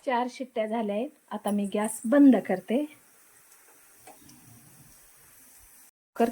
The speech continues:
थंड व्हायला ठेवते. शाबू अतिशय थंड असा झाला आहे.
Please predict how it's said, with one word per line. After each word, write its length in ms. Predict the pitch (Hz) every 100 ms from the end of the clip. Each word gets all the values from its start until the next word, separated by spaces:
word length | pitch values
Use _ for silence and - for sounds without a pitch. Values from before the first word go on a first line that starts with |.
| -
थंड 220 | 285 247
व्हायला 260 | 190 175
ठेवते. 500 | 208 - 349 - - - - - - _ _ _ _ - - - - - - - -
शाबू 300 | 247 214 202
अतिशय 440 | 208 208 240 - 277 277
थंड 200 | 233 208
असा 260 | 208 208
झाला 300 | 214 233 233
आहे. 280 | 233 233 254